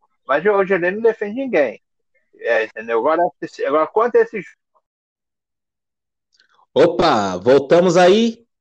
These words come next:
Speaker 2: E pra continuar comentando desse jogo aí, é, quem acabou com a gente aí, na verdade, aí, Marcão, foi o, o Middleton, né? Que marcou aí vinte e sete pontos e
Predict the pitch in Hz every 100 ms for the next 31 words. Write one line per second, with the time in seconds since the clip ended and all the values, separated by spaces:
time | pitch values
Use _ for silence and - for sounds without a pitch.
0 | _ - 117 185 180 220 226 220 214 208
1 | 196 190 196 185 180 175 170 175 147 139
2 | 160 151 147 196 208 - _ - 117 113
3 | 113 110 101 95 - _ _ _ _ 135
4 | 175 - 185 180 175 175 156 151 156 160
5 | 156 147 139 143 139 143 143 151 202 240
6 | 233 151 - 135 143 143 143 139 127 120
7 | 110 104 - _ 135 123 151 220 262 -
8 | 240 214 240 233 _ _ _ - _ _
9 | _ 131 131 123 - 131 135 120 185 208
10 | - 160 151 - - 147 170 170 151 131
11 | 139 131 123 117 101